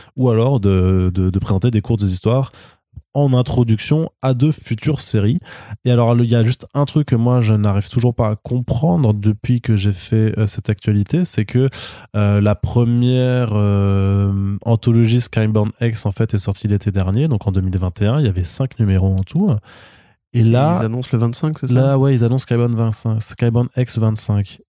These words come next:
Speaker 1: Et j'ai beau chercher pourquoi, comment, le seul truc que j'ai trouvé, c'est qu'il y avait cinq histoires par numéro.
Speaker 2: Ah.
Speaker 1: Et je me dis que du coup, ils se disent à chaque fois,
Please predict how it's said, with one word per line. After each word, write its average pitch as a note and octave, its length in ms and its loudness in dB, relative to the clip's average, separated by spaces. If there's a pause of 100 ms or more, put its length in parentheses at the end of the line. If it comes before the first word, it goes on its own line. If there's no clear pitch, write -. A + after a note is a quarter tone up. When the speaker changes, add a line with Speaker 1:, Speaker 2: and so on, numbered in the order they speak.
(180)
Speaker 1:
Et A2 180 2
j'ai G#2+ 180 2
beau C3+ 320 0
chercher C3 680 -2 (200)
pourquoi, B2 460 -2
comment, B2+ 340 0
le B2 100 2
seul C3+ 180 0
truc - 240 -2
que B2+ 120 0
j'ai A#2 140 0
trouvé, C3 300 0
c'est A#2+ 180 -2
qu'il C3 300 0
y A2 80 2
avait G#2+ 160 2
cinq C3+ 260 -4
histoires B2 320 -2
par A2 220 -2
numéro. A2+ 560 0 (600)
Speaker 2:
Ah. B2+ 260 2
Speaker 1:
Et A#2+ 40 2
je A2 120 2
me A2+ 160 2
dis B2 200 0
que - 120 2
du A#2+ 180 2
coup, C3 200 -2
ils C3 160 2
se A#2+ 100 -2
disent B2+ 300 2
à A2 120 2
chaque A#2 280 0
fois, B2 260 0